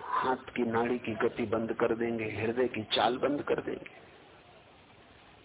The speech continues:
लेकिन वो सब कर रहे हैं पैसा पाने के लिए। उनकी जगह सर्कस में है, सत्य में नहीं।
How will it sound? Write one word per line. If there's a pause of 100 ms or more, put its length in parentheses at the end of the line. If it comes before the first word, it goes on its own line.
(720)
लेकिन
वो
सब
कर
रहे
हैं
पैसा
पाने
के
लिए। (2250)
उनकी
जगह
सर्कस
में
है,
सत्य
में
नहीं।